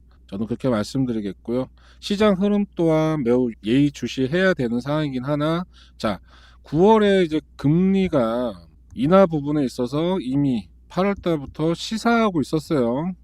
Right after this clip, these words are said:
자, 예상을 하고 있었어요, 우리. 하지만 이제 금리 인하에 대한 부분이 벌써 이제 확정으로서 좀 돌아서는 그런 계기를 만들고 있습니다.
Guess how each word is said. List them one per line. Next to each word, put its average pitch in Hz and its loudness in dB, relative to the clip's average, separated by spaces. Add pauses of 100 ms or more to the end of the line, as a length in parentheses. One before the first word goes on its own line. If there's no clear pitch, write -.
(160)
자, 107 -8 (100)
예상을 151 0
하고 160 -2
있었어요, 131 -6
우리. 104 -6 (500)
하지만 170 -2
이제 135 -2
금리 170 0 (160)
인하에 139 0
대한 117 -4
부분이 120 -4 (640)
벌써 160 -2
이제 123 -2
확정으로서 208 -2
좀 139 -4
돌아서는 135 -2
그런 117 -4
계기를 113 -4
만들고 110 -4
있습니다. 104 -6